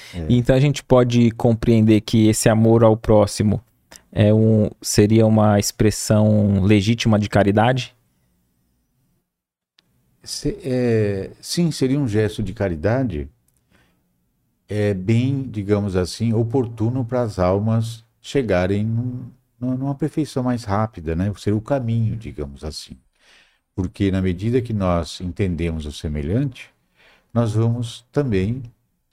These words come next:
Speaker 1: digamos assim, construindo o nosso caminho e merecermos também, é, sermos compreendidos, tolerados, né? Isso não é apenas uma coisa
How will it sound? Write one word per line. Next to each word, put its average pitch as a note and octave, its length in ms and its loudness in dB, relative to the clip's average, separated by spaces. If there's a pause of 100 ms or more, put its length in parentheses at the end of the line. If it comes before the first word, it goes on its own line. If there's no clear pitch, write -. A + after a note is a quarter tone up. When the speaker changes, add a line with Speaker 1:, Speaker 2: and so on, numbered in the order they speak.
Speaker 1:
digamos F2 380 -4
assim, F#2 300 -6
construindo A#2 480 -2
o G2+ 40 -4
nosso F#2 260 -6
caminho G2 320 -2
e - 20 0
merecermos C3 800 -2
também, D2+ 480 -6 (840)
é, D#2+ 180 -8
sermos F2 380 -6
compreendidos, D2+ 1120 -8
tolerados, D#2 720 -10 (460)
né? D#2+ 180 -12
Isso G#2+ 340 -10 (400)
não G#2 100 -4
é A#2 60 0
apenas A2+ 340 -4
uma F2 220 -6
coisa D#2+ 320 -10